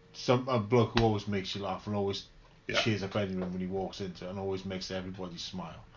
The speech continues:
Speaker 2: And he's just so, he's still so grounded and in touch with his, his roots as well, which comes across in the documentary.
Speaker 1: Yeah.
Speaker 2: When he's going around, there's a part in the documentary, he's going around the neighbourhood and there's these little old ladies going, "Hey, Vinny!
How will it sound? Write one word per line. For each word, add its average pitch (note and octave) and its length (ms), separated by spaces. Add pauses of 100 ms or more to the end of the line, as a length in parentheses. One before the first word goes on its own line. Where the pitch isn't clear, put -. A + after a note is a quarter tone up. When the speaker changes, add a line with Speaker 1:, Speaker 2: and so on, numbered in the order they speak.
(140)
Speaker 2:
And C#3+ 100
he's B2+ 160
just - 200
so, C3 220
he's - 520
still D#3+ 320
so C3+ 340
grounded A2+ 500
and G2 100
in G2 120
touch - 360
with G#2+ 140
his, G2 460
his A2 200
roots G2+ 300
as G2+ 120
well, F#2+ 220
which A#2 220
comes B2 180
across B2+ 260
in A2+ 60
the F#2 60
documentary. F#2 640 (480)
Speaker 1:
Yeah. D3+ 280 (200)
Speaker 2:
When B2 120
he's A#2 100
going B2 200
around, A2+ 380 (240)
there's A#2 180
a G#2+ 60
part A#2+ 200
in G#2 80
the - 40
documentary, G#2 420
he's F2+ 100
going G#2 120
around G2 180
the G2 60
neighbourhood G2+ 400
and F#2+ 140
there's G2 200
these G2+ 300
little A#2+ 200
old A2 120
ladies A2+ 280
going, B2 180
"Hey, G#3 160
Vinny! A3+ 520